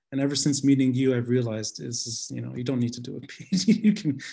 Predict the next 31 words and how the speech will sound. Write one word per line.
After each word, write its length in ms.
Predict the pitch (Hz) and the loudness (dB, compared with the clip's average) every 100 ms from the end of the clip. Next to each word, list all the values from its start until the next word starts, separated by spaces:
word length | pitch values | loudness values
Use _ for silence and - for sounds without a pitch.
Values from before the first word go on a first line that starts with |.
| - | -6
you 100 | 131 | -2
can 120 | 123 | 0
sort 220 | 120 117 113 | 0 0 -4
of 120 | 113 | -4
ignore 320 | 117 123 117 | -2 0 0
that 140 | 113 | 0
altogether. 600 | 107 107 - 127 131 139 - - - - _ _ _ _ - | -6 -8 -10 -8 -8 -10 -12 -18 -20 -20 _ _ _ _ -4
I 340 | 127 127 123 | -2 0 -2
couldn't 380 | - 127 123 117 | 0 2 2 2
do 180 | 113 104 | -2 -8
it. 160 | - - _ _ _ _ _ 131 | -12 -20 _ _ _ _ _ -8
I 60 | |
couldn't 560 | 120 - 147 151 143 139 - _ _ _ - | -8 0 2 4 2 0 -14 _ _ _ -10
address 760 | 117 120 123 - - - - _ _ - | -6 -2 0 0 0 -2 -6 _ _ -10
a 40 | 127 | -6
story 540 | - 135 131 156 180 - _ _ - | -2 2 2 0 -2 -10 _ _ -4
unless 340 | 120 123 120 127 | 2 2 0 -2
it 60 | |
was 140 | 117 - | -4 -6
personal. 640 | - 113 110 - - - _ _ _ _ _ - | -10 -8 -8 -8 -10 -12 _ _ _ _ _ -10
And 180 | 113 110 | -6 0
reflexivity 760 | 131 139 143 123 - 127 123 120 | 2 2 0 -2 0 2 2 2
is 100 | 117 | 2
frowned 300 | 131 139 143 | 0 2 2
upon 360 | 135 156 156 | 2 0 2
in 100 | 139 | 0
academia 540 | 139 139 139 151 160 165 | -2 0 0 2 0 0
for 160 | 139 | 0
the 80 | 127 | 4
most 340 | 139 131 - | 6 4 0
part. 280 | 120 151 - | -6 -6 -8